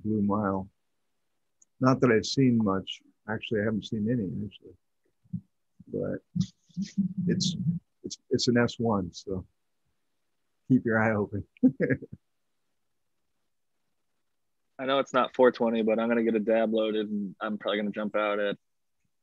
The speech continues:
Speaker 2: three twenty your time. But
Speaker 1: I
Speaker 2: what
Speaker 1: think
Speaker 2: time
Speaker 1: I
Speaker 2: is
Speaker 1: gotta
Speaker 2: four twenty?
Speaker 1: go to bed, dude. I'm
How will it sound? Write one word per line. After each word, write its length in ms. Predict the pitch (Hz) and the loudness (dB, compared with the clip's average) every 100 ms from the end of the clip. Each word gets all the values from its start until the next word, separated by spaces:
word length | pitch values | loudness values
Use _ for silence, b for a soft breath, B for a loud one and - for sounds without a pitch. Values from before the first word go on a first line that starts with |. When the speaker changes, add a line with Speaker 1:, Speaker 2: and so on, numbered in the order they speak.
| _ - | _ -2
Speaker 2:
three 160 | 120 113 | 2 2
twenty 300 | - 107 107 | 2 -2 0
your 100 | 107 | -2
time. 360 | - 110 113 117 _ _ | -4 -4 -4 -8 _ _
But 100 | - | 4
Speaker 1:
I 60 | 196 | 6
Speaker 2:
what 140 | 208 | 8
Speaker 1:
think 100 | 202 | 4
Speaker 2:
time 100 | 185 | 4
Speaker 1:
I 60 | 175 | 4
Speaker 2:
is 80 | 170 | 8
Speaker 1:
gotta 200 | 160 170 | 6 6
Speaker 2:
four 240 | 156 160 | 6 8
twenty? 20 | 160 | 8
Speaker 1:
go 60 | |
to 0 | 143 147 147 143 | 6 6 8 6
bed, 80 | |
dude. 280 | 135 139 139 | 6 6 8
I'm 300 | 139 135 - | 8 4 0